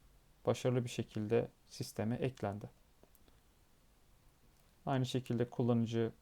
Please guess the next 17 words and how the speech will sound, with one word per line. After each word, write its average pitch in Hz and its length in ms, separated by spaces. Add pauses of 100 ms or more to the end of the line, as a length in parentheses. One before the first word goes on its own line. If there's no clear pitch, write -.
(120)
bunu 110 180
silebilir. 117 880 (840)
Tekrardan 113 580 (180)
ge-, 107 200
getir 113 400
dediğinde 110 600 (920)
buradaki, 110 580 (680)
örneğin 101 320
bir 110 60
örnek 110 240
yapalım. 110 340 (1120)
İşte - 240 (260)
burası 113 300
şöyle 113 340
bir - 340
değer 110 180
olsun. 110 460